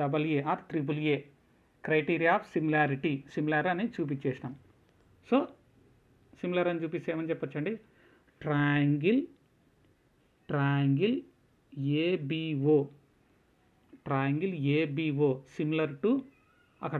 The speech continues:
రాయలేదండి నేను. ఓకేనా, ఎందుకు రాయలేదంటే మీరు ఎలా అంటే అలా రాయకూడదు,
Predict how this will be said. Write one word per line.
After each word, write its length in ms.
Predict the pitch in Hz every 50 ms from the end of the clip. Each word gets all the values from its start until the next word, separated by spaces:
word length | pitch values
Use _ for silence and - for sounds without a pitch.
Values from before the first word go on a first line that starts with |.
| 139 139
రాయలేదండి 520 | 143 160 175 190 185 170 160 139 131 123 120 - - _ _ _ -
నేను. 280 | 139 135 131 127 127 135 - _ _ _ _ -
ఓకేనా, 240 | - 135 - 143 135 127 139 147
ఎందుకు 180 | 139 151 170 - 160
రాయలేదంటే 440 | 170 165 160 156 147 139 139 139 190 - -
మీరు 140 | 165 156 151 143
ఎలా 100 | 139 143 147
అంటే 120 | 147 156 170
అలా 100 | 160 147 139
రాయకూడదు, 400 | 139 135 135 139 143 139 139 135